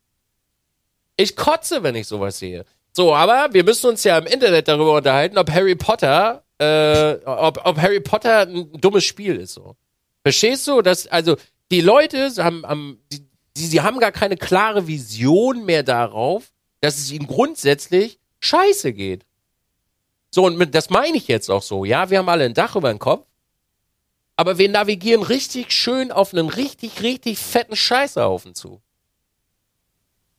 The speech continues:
Seit wann ist das okay, Alter, dass ein fucking Stück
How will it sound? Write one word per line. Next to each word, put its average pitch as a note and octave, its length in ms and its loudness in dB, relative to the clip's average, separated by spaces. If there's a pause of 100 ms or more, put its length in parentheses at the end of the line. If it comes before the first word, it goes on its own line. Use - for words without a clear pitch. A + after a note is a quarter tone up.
(3000)
Seit G3 220 -2
wann C4 160 -4
ist C#4 140 -6
das B3+ 160 0
okay, A#3+ 340 -2
Alter, F#3+ 260 2
dass F3+ 200 -2
ein E3 80 -4
fucking A3 400 -4
Stück - 340 -2